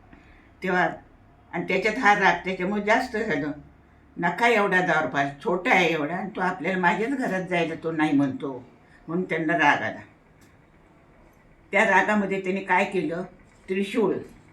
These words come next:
त्रिशूळ आणि त्याचा शि-, हे केलं, शिरच्छेद केला. त्याबरोबर छोट्या द्वारपालाचं डोकं आकाशात उडालं, जमीन, जमिनीवर त्याचं शरीर पडलं. थोड्या वेळाने पार्वती आली,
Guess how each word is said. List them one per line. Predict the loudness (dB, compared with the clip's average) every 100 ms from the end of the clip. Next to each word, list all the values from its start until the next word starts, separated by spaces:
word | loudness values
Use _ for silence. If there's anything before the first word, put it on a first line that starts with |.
| -20 -20 -20 -20 -20 -20 -20 -10
त्रिशूळ | -4 -4 0 2
आणि | 2 0 -2
त्याचा | -2 0 -2 -2 -6 -18 -20 -20 -2
शि-, | 4
हे | 4 4
केलं, | 0 -2 -2 -4 -8 -20 -20 -20 -20 -20 -16 -2
शिरच्छेद | 0 0 0 -2 -2 -4
केला. | -8 -8 -18 -20 -20 -20 -20 -20 -6
त्याबरोबर | 4 4 4 2 2 0 -4
छोट्या | -4 -2 0
द्वारपालाचं | 2 2 2 2 0 0 -2
डोकं | -2 0 0
आकाशात | 0 -2 -4 -2
उडालं, | 0 0 0 -2 -10 -18 -20 -20 -12
जमीन, | -6 -4 -2 -4 -4 -4
जमिनीवर | -4 -2 -2 -2
त्याचं | -4 -6 -6 -4 -4
शरीर | -2 0 0
पडलं. | -2 -6 -4 -10 -12 -20 -20 -20 -20 -10
थोड्या | -2 0 2
वेळाने | 2 2 0
पार्वती | 2 2 4 2 2
आली, | 0 0